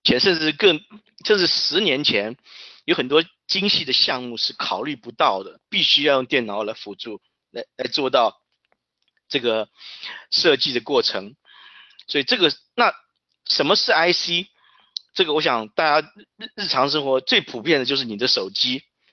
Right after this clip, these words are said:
啊，你用的相机里面都有，有各种不同大小精细的I C。那制作这些I C的过程就是我们今天要讨论的，今天要，要讲的。那至于用到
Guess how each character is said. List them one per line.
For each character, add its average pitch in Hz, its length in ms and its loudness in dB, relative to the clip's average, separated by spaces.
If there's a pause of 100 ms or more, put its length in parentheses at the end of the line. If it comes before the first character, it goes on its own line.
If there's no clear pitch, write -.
(200)
啊， 110 180 0
你 120 140 -8
用 160 200 0
的 139 120 0
相 - 480 2
机 131 380 -8
里 127 180 -10
面 170 240 2 (960)
都 214 120 4
有， 135 200 2
有 131 180 -4 (320)
各 220 120 4
种 123 280 -4 (220)
不 226 120 -2
同 139 460 -6 (400)
大 131 220 2
小 104 340 -2 (200)
精 165 260 -4
细 135 200 0
的 110 120 -8
I 117 160 -4
C。 117 340 -4 (880)
那 147 120 -4
制 - 260 -4
作 180 200 2
这 147 120 -6
些 147 80 2
I 139 160 4
C 143 180 0
的 131 80 -2
过 139 220 -2
程 110 220 -4
就 131 80 -4
是 123 80 -4
我 110 60 -6
们 107 120 -8
今 123 140 -2
天 127 80 0
要 113 80 2
讨 - 180 -6
论 104 180 -10
的， - 180 -14 (180)
今 127 120 -8
天 120 100 0
要， 117 100 0 (160)
要 113 40 -2
讲 87 300 -4
的。 - 160 -18 (1400)
那 160 180 0
至 170 300 -2
于 156 60 -2
用 175 200 4
到 151 200 4